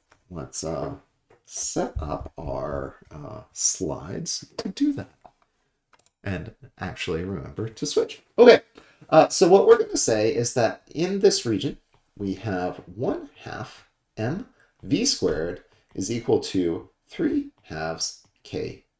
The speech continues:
T. And so what we're gonna do is, uh, we want to use the temperature T, and we're gonna use the properties of a hydrogen particle, the proton, uh, which has this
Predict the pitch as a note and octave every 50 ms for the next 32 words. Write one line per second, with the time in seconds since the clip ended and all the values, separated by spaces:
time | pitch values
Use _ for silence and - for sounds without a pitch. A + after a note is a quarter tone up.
0 | _ _ _ _ _ _ _ _ - - - - - - - _ _ - - -
1 | - _ _ _ _ - - G2 G2 G2 - - G#2+ G2+ G#2 G#2+ A2 A#2 F2+ -
2 | A2 G2+ F#2+ G2+ G2 F#2+ F#2+ G#2 D3+ C3+ G#2 A2 C3+ F3 - - G2+ G2+ G2 F#2
3 | F#2 F2+ F#2 F#2 - - - - F2 F#2+ F#2 F2 F2+ E2+ E2+ - - A#2 A#2 G#2+
4 | G#2 G2+ G2 - - G#2+ F#2+ F#2 - - A2 G#2+ G#2 - - G2+ - F3 - -
5 | C#4+ D4 C#4 C#4 - - F#2+ F2+ G2 G2 - - G#2+ G#2 A2 B2 A#2 A2 A2 A#2
6 | B2 B2 A#2 - - A#2 G#2+ - - - - - - B2+ A#2 A2 A2+ B2 - -
7 | - - F#2 G#2 G#2 G2 - - G#2 - - C#3+ C#3 C#3 C#3+ B2+ B2+ B2+ A#2+ G#2+
8 | - - F2 D#2 G2+ - - G#3+ - - _ _ - - - A2+ G2+ - - F#2+
9 | E2 A#2+ D#3 G3 - - - _ _ _ _ - F#2 F#2+ F2+ F#2+ F#2 - - G#2
10 | F#2 F2+ F2 F#2 F#2 - - - - _ _ - - - - - - - - -